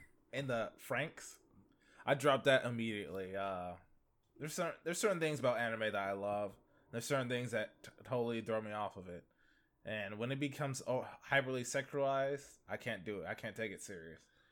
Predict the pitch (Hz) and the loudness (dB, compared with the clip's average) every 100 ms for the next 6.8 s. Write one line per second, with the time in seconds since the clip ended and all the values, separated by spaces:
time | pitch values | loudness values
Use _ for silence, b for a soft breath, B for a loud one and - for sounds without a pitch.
0 | b - 117 117 135 131 131 123 - 123 | b -4 -2 4 6 8 6 4 0 -6
1 | 123 127 139 139 107 139 135 127 131 127 | -2 6 8 6 6 4 6 4 2 2
2 | 123 113 - 120 - 135 120 - _ b | 0 -2 0 -2 0 -2 -2 -4 _ b
3 | b b - 113 110 117 120 110 117 - | b b -6 -4 2 6 6 2 -4 0
4 | 104 117 117 113 117 110 - _ - 98 | 0 2 0 0 0 -2 -6 _ -14 -8
5 | 110 107 117 117 110 104 104 104 101 95 | -4 -2 0 2 0 0 -4 -4 -6 -8
6 | 104 - 98 98 - - 104 95 | -10 -8 -10 -10 -10 -10 -8 -8